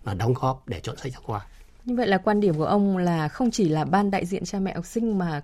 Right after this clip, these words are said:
Speaker 2: cần phải có sự tham gia nhiều hơn, nhiều hơn nữa của phụ huynh, đúng không ạ?
Speaker 1: Vâng.
Speaker 2: Nhưng mà cũng có ý kiến lo ngại rằng là phụ huynh thì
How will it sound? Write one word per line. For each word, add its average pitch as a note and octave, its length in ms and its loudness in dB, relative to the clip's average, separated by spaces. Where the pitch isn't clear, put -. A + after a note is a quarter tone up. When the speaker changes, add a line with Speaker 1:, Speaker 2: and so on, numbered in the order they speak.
Speaker 2:
cần E3+ 160 0
phải D#3 240 -4
có D3+ 240 -2
sự A#3+ 160 -2
tham G#3 200 0
gia G#3 160 4
nhiều G3 320 8
hơn, A#3 300 4
nhiều G3 140 4
hơn G#3 180 0
nữa A#3+ 240 0
của F3+ 200 4
phụ - 200 -2
huynh, A#3 200 4
đúng G3 140 2
không A#3 180 0
ạ? A#2+ 80 -6
Speaker 1:
Vâng. G#2+ 160 -2
Speaker 2:
Nhưng D4 160 4
mà B3 120 6
cũng B3+ 220 -2
có A3+ 100 4
ý G#3+ 160 4
kiến G3+ 240 4
lo B3+ 160 4
ngại A#3 240 0
rằng F3 320 -2
là E3 260 0
phụ - 180 -2
huynh A#3 320 2
thì F#3 260 2